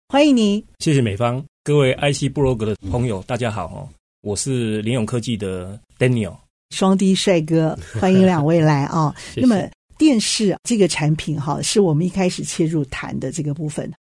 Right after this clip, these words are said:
Speaker 1: 我相信里头有很重要的一些I C设计呢，这些I P内容呢，其实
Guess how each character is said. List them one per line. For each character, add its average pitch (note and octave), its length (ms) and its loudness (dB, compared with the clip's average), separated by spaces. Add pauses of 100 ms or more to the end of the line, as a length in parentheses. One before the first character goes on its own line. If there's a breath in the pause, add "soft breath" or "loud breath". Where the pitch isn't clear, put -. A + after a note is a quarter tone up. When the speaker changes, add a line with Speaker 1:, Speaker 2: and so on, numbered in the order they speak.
(120)
Speaker 1:
我 D3 120 -4
相 B3+ 220 2
信 C4+ 100 4
里 F3+ 140 2
头 D#3 140 -2
有 E3 100 2
很 D#3 140 2
重 F#3 180 -2
要 E3 80 -2
的 C#3+ 80 -2
一 - 20 -4
些 D3+ 180 -4
I E3 180 -2
C E3+ 240 -4
设 G3 320 0
计 E3 240 -4
呢， D#3 100 -2 (180)
这 E3+ 80 -4
些 D#3+ 120 -4
I F#3 120 -2
P G3 160 -2
内 G#3 200 2
容 D3 260 -2
呢， C#3+ 240 -2
其 - 220 -4
实 D#3 340 -2